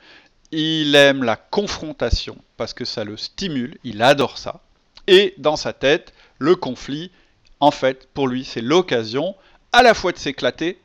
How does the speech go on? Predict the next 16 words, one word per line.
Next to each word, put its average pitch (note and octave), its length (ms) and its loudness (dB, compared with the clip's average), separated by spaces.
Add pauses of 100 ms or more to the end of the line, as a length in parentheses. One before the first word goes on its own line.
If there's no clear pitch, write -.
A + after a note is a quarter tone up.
il C3 160 -8
est B2+ 60 0
dans A#2+ 120 -4
son B2 220 -8
mode, C3+ 500 2
celui A2+ 300 -12
qu'il A2+ 180 -8
aime A2+ 140 -6
bien, E3+ 260 4
c'est-à-dire G#2+ 320 -10
la G2 140 -8
bagarre, C#3 720 6
le A2+ 140 -4
défi, B2 500 -8
et A2 100 -6
cetera. A#2+ 540 -6